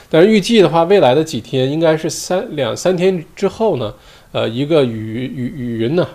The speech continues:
这个一大块儿雨云就会飘到昆士兰的中部。那到时候呢，就有可能对飞沙岛的这个火灾就会有缓解，但是希望这两三天就不要烧得太厉害，烧，烧得太失控哈。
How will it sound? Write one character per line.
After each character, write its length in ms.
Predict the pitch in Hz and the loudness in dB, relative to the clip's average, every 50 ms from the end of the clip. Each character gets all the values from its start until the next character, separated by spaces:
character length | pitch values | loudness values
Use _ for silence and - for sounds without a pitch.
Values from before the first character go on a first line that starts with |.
| - - - | -14 -20 -16
这 180 | - - 127 | -12 -10 -6
个 260 | 131 123 117 117 117 120 120 | -4 -4 -4 -4 -6 -8 -10
一 100 | - 135 | -12 -6
大 140 | - 180 156 | -4 -4 -4
块 300 | - - - - - 175 | -4 -6 -4 0 2 2
儿 80 | 127 | 2
雨 200 | 117 113 113 110 | 0 -2 -6 -6
云 140 | 110 117 120 | -6 -6 -6
就 140 | 127 - 139 | -4 -4 -4
会 60 | 135 | -4
飘 340 | 127 - - - 151 147 143 | -4 -4 -2 0 2 2 4
到 340 | 147 143 120 110 110 - - - _ - | 2 2 2 0 -2 -4 -8 -16 _ -6
昆 160 | - 165 151 | -4 -4 -2
士 140 | - - 131 | -2 -2 -4
兰 120 | 110 113 | -2 -4
的 60 | 120 | -4
中 240 | 117 - 143 151 160 | -4 -4 -6 -6 -6
部。 180 | 170 165 120 - - - - - - - - - | -6 -8 -10 -12 -14 -20 -20 -20 -20 -20 -12 -10
那 80 | 139 127 | -2 2
到 160 | 175 156 135 | 2 2 2
时 120 | - - | 2 -2
候 140 | 123 127 123 | -4 -2 -2
呢， 80 | 123 120 | -4 -4
就 140 | - 135 | -4 -4
有 120 | 117 120 139 | -4 -2 -2
可 180 | 143 147 123 | -4 -4 -6
能 300 | 104 104 104 107 110 123 143 147 | -6 -6 -6 -6 -6 -8 -8 -6
对 300 | - 139 131 120 117 113 | -2 -2 0 0 0 -2
飞 220 | 110 - - 135 | -4 -4 -4 -4
沙 200 | 127 - 127 127 | -2 0 0 0
岛 220 | 123 123 107 113 - | 0 0 -4 -4 -6
的 140 | 123 113 107 | -8 -8 -8
这 180 | 104 123 113 107 | -6 -8 -8 -6
个 300 | 110 107 107 104 107 123 143 214 320 339 359 - | -6 -4 -4 -4 -6 -8 -10 -12 -14 -14 -16 -16
火 320 | - - - 135 113 104 | -16 -10 -6 -4 -4 -2
灾 440 | - - 135 131 135 131 139 147 156 - - - _ _ - - - | 0 0 2 4 4 2 2 0 -4 -8 -14 -20 _ _ -20 -14 -6
就 140 | - 139 123 | -4 -4 -2
会 140 | 143 127 | 0 -2
有 80 | 113 101 | -2 -4
缓 260 | - - 113 104 110 | -4 -6 -6 -6 -8
解， 180 | 117 - 120 117 - - - - - - - _ | -8 -10 -12 -14 -14 -20 -20 -20 -20 -20 -6 _
但 140 | - 147 143 | 2 2 2
是 80 | 135 | 2
希 240 | 131 - - 175 190 | 0 -2 2 4 6
望 160 | 196 190 175 | 6 6 6
这 120 | 147 180 175 | 4 4 2
两 140 | 147 104 | 2 0
三 160 | 98 - 127 127 | -2 -4 -6 -4
天 200 | 123 - 139 127 | -4 -4 -4 -4
就 140 | 127 135 127 | -2 -4 -6
不 140 | - - 117 | -4 -4 -2
要 200 | 117 117 117 110 | 0 0 0 -2
烧 300 | - - - 139 123 123 | -4 -4 -4 -2 -2 -2
得 80 | 123 120 | -4 -6
太 180 | - 151 139 | -6 -6 -6
厉 140 | 107 104 104 | -6 -6 -8
害， 160 | 107 113 113 - - - | -10 -12 -14 -16 -14 -10
烧， 100 | - 151 | -8 -8
烧 200 | 147 - - 131 | -6 -4 -2 -2
得 80 | 127 127 | -2 -2
太 120 | - - | -2 -4
失 200 | 123 - - - | -8 -6 -6 -8
控 260 | 127 - - 160 127 107 - | -8 -8 -8 -8 -8 -8 -10
哈。 100 | - - | -14 -20